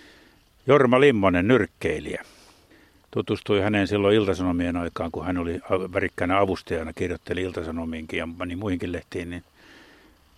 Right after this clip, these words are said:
hän kertoi minulle aikana, että paras kannustushuuto, minkä hän ikinä sai, oli kun kehässä oli kolmas erä, niin kuin amatöörit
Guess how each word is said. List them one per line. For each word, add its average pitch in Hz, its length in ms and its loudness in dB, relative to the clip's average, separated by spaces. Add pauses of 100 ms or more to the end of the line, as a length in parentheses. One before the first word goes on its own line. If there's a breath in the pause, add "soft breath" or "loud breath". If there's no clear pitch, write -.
(180)
hän 135 300 -2
kertoi 104 380 4
minulle 95 320 0
aikana, 92 380 0
että 87 260 -6 (540)
paras 135 320 2
kannustushuuto, 101 680 0
minkä 90 280 0
hän 98 140 0
ikinä 101 360 0
sai, 87 340 2 (720 soft breath)
oli 98 180 -2
kun 92 160 -2
kehässä 110 460 2
oli 92 240 0
kolmas 104 360 2
erä, 101 220 4
niin 92 140 2
kuin 92 160 -4
amatöörit 90 640 0